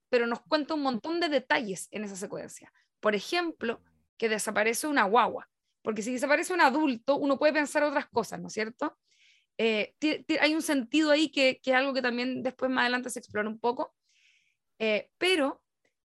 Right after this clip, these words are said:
lo importante es que ocurre esa situación y la serie se pega una elipsis, ¿no es cierto?, de tres años. Eh,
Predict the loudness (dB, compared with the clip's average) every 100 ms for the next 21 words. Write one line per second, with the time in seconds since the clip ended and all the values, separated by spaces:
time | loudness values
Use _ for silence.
0 | _ -2 -2 0 -2 -2 -4 0 -2 0
1 | -6 -4 -4 -4 _ _ _ _ 0 0
2 | 2 -2 0 -2 -2 -8 -6 -6 -6 -4
3 | -4 -6 -16 _ -8 -4 -2 -2 0 2
4 | 4 2 -2 _ _ _ -8 -2 4 4
5 | 4 2 2 0 -2 -4 -8 -6 -4 -2
6 | -2 -2 0 0 2 0 -2 -4 -2 -2
7 | -4 -12 -8 -4 -4